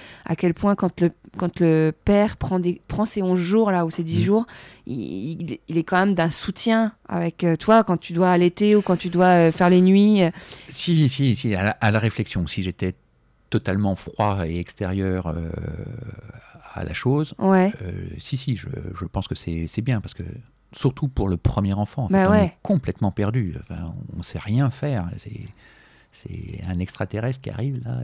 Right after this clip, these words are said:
Speaker 2: et puis,
Speaker 1: Eh
Speaker 2: euh,
Speaker 1: bah donc, d'avoir les deux parents pendant un certain
Speaker 2: oui,
Speaker 1: nombre
Speaker 2: oui, très,
Speaker 1: ouais.
Speaker 2: très certainement.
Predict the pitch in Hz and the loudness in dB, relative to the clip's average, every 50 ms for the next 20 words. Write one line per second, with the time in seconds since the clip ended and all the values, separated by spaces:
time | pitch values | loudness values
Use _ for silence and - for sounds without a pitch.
0 | 113 107 101 - - 104 98 92 87 92 90 92 - 185 226 254 240 190 226 208 | -8 -8 -10 -8 -6 -4 -2 0 0 2 4 4 6 6 6 6 6 6 6 6
1 | 208 196 190 196 180 214 214 - 226 220 208 - 226 233 233 226 - 208 190 185 | 6 6 6 6 4 4 4 4 4 4 4 4 4 2 2 2 2 2 4 4
2 | 185 185 190 196 185 - 202 - - - 143 143 143 143 135 113 107 - - - | 6 4 4 2 2 0 -4 -2 2 4 6 8 8 8 8 6 4 2 2 4
3 | 117 104 101 95 - - - 120 113 - - - - - 104 104 107 117 120 123 | 6 6 6 6 2 0 0 0 2 2 0 -2 0 0 0 2 4 4 4 4
4 | 131 131 135 135 | 4 4 2 0